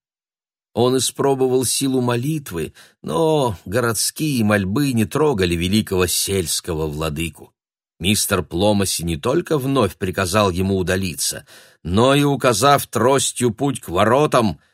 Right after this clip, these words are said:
охрана которых была поручена этому неверному Церберу Баррелу, сам отправился проследить за выполнением своего приказа.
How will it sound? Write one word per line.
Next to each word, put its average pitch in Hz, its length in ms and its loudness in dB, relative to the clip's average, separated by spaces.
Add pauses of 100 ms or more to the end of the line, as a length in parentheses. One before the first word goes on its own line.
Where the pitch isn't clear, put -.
(120)
охрана 95 600 0
которых 98 440 0
была 92 260 2
поручена 92 880 0
этому 95 340 -2
неверному 92 640 2
Церберу 92 760 0
Баррелу, 101 600 2 (340)
сам 151 420 0
отправился 90 640 0
проследить 87 720 -6 (220)
за 87 200 -2
выполнением 90 720 0
своего 78 440 -4
приказа. 73 640 -8